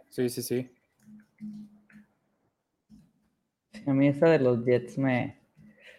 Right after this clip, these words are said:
Speaker 2: ay, yo siento que le van a pegar a los Packers.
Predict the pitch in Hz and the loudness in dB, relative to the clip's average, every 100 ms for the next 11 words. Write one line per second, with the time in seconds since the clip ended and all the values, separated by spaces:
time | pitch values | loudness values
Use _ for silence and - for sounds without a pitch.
0 | _ - - 147 151 156 156 170 151 131 | _ -10 -2 4 6 6 2 4 6 6
1 | 131 156 127 117 123 - _ _ - - | 6 2 2 2 0 -6 _ _ -20 -20
2 | _ - 135 123 117 - - - - - | _ -2 0 0 -2 -8 -20 -20 -12 -12
3 | - - - _ - - _ | -10 -18 -20 _ -20 -20 _